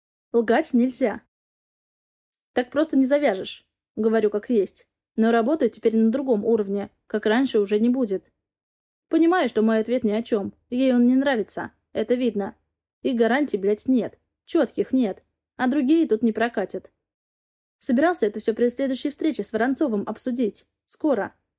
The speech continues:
Но сегодня не знал, какие новости получу. Если бы знал, то раньше бы такой вопрос затронул. Воронцов сам говорил, что репутацию мне подправят, при условии успешного сотрудничества.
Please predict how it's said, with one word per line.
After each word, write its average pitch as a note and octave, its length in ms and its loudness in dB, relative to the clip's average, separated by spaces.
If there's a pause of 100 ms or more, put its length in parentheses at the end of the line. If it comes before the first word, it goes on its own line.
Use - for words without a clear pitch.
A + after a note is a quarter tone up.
(140)
Но B3 160 2
сегодня B3+ 380 2
не A3+ 160 4
знал, B3+ 220 -2
какие A3 260 -2
новости A3+ 380 -2
получу. G#3+ 500 -2 (480)
Если A3 300 2
бы G#3+ 160 0
знал, A#3 280 0
то G#3+ 100 0
раньше A#3+ 280 0
бы G#3 80 -4
такой A3 240 -2
вопрос A3+ 320 -2
затронул. G#3+ 520 -2 (520)
Воронцов C4+ 400 0
сам D#4 280 -2
говорил, A3+ 340 0
что A3 140 -2
репутацию A3+ 560 -2
мне A3 180 2
подправят, B3 580 -4 (260)
при B3+ 120 -2
условии B3+ 360 2
успешного A3 460 -2
сотрудничества. A3+ 800 -4